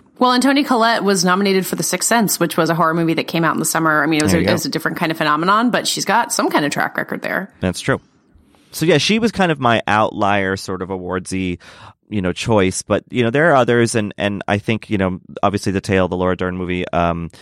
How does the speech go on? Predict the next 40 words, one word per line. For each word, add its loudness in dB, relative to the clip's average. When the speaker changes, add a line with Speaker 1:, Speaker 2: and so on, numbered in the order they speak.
Speaker 2:
she 0
basically 2
already 4
won 2
the -2
Emmy -2
if -6
people, -8
if -2
people -4
watch 0
it. -2
But 0
there 2
were -2
other 2
things, -2
you -2
know, 4
obviously 0
Kathryn -4
Hahn 0
I -2
mentioned. -2
Maggie 0
Gyllenhaal 2
is 0
great 2
in 0
a 2
movie 2
called 0
The -2
Kindergarten 0
Teacher, 0
which 0
is -2
a, 2
um, 2
a 0